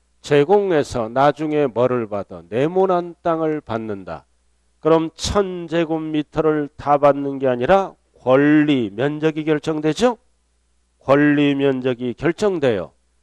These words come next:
그럼 예를 들어서 권리 면적이 오백 제곱미터로 이렇게 결정됐어.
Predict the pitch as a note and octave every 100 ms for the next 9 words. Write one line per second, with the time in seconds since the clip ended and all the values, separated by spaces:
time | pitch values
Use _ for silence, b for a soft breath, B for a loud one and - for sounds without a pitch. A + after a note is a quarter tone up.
0 | _ D3 D3+ C3+ C#3 D3 C3+ C#3 - C#3
1 | B2+ - A2 B2+ D#3+ G3+ F#3+ D#3+ C#3+ A2+
2 | F2+ C#2 _ _ _ _ _ _ _ _
3 | _ _ _ _ _ G#2 D3+ G#3 G#3 G3+
4 | - _ G#3 G3 F#3+ F#3 F3+ - F3+ E3+
5 | D#3+ D3+ - D3+ - B2+ A2+ A#2+ A2 F2+
6 | - -